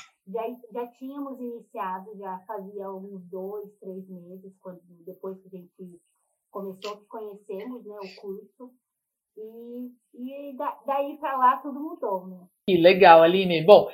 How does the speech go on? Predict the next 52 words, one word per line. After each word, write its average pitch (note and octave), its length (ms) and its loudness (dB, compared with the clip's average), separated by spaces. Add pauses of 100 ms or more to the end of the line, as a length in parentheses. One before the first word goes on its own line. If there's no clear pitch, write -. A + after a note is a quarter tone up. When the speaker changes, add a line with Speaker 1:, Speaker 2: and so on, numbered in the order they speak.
(120)
Speaker 2:
então G4 200 4
conta D#4 220 10
um E4+ 80 6
pouco D4 220 6
mais A#3+ 240 8
da, F3+ 460 10
da F3 120 4
Berlinze F#3 500 2
pro F#3 140 -4
pessoal, F3 400 6
qual G3 240 6
que F#3+ 60 -4
você F#3+ 160 -8
falou F#3 240 4
que, F#3 80 -4
né, F3 260 -2
você F3+ 100 -10
já E3+ 120 -4
tinha F3 200 -6
negócio F3+ 440 4
antes G#3 460 4
e F3+ 100 -6
tal. G3+ 180 4 (320)
Como A3 180 2
é C#4+ 80 2
que C4 100 0
era? A3 180 8
Da G#3 140 8
onde D4+ 160 2
que D4+ 60 -6
você C4+ 200 -4
fala F#3 240 6
primeiro, G3 440 0
né? F#3+ 100 -4
Se G3+ 100 -6
apresenta F3+ 440 -6
aí E3 100 -4
pro - 160 -16
pessoal. F3 600 4
Speaker 1:
Eu - 60 -6
falo, G#3 280 2 (160)
eu G#3+ 140 -16
falo G#3+ 280 0
de G3+ 100 6
Speaker 2:
Olha A#3+ 160 10
pra - 140 6
Speaker 1:
Javaré. - 40 12 (140)
Speaker 2:
essa A#3+ 140 -6
câmera, G3+ 220 2 (120)
olha G3 240 8
pra G#3+ 120 8
Speaker 1:
É - 20 8